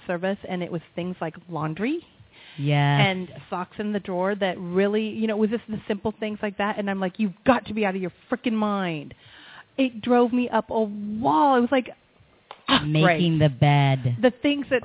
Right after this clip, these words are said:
Speaker 1: you know, all the things that I hated doing. Now I'm, like, going, "Oh, really?" So, so now you, I only love you if I do these things, right? So you ha-, if you feel like that, and I say this because I did for a while,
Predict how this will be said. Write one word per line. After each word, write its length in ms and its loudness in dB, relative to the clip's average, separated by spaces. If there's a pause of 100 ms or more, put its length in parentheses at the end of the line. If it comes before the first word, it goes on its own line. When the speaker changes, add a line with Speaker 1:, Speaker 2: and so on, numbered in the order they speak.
Speaker 1:
you 140 0
know, 180 -2
all 140 4
the 80 0
things 240 -2
that 120 -2
I 140 0
hated 840 2
doing. 360 2
Now 180 0
I'm, 140 -2
like, 180 -4
going, 200 -4 (400)
"Oh, 220 2
really?" 400 -4 (120)
So, 160 -2 (120)
so 80 -4
now 160 -4
you, 160 -4
I 100 0
only 220 -2
love 180 0
you 80 0
if 100 -2
I 60 0
do 140 0
these 240 -2
things, 280 -12
right? 220 -6 (560)
So 100 4
you 280 0
ha-, 160 0
if 180 0
you 140 0 (160)
feel 240 2
like 260 -2
that, 320 -6
and 100 0
I 180 2
say 100 0
this 200 0
because 300 -2 (140)
I 120 0
did 360 -6
for 80 -4
a 80 -4
while, 240 -4